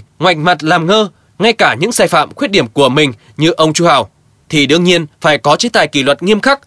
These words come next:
để thanh lọc đảng viên thoái hóa, biến chất, góp phần củng cố, giữ vững kỷ cương,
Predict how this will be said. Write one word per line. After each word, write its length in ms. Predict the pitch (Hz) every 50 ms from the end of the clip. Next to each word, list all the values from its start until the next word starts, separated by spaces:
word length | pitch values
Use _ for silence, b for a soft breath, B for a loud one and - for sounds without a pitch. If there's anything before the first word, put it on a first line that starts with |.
| b b b
để 180 | 185 185 165
thanh 220 | 156 - 247 247 233
lọc 260 | 214 185 151 - -
đảng 180 | - 147 127 113
viên 240 | 139 170 175 170
thoái 180 | 151 - 151 165
hóa, 280 | 160 165 151 151 202 220
biến 200 | - - 165 196
chất, 220 | 214 - 294 302 b b b b b b b
góp 140 | 220 254 -
phần 200 | 190 170 147 113
củng 220 | - 156 139 120
cố, 340 | - - 135 147 190 233 247 185
giữ 160 | 143 247 240
vững 180 | 240 254 240
kỷ 160 | - 170 139 113
cương, 300 | - 165 180 185 165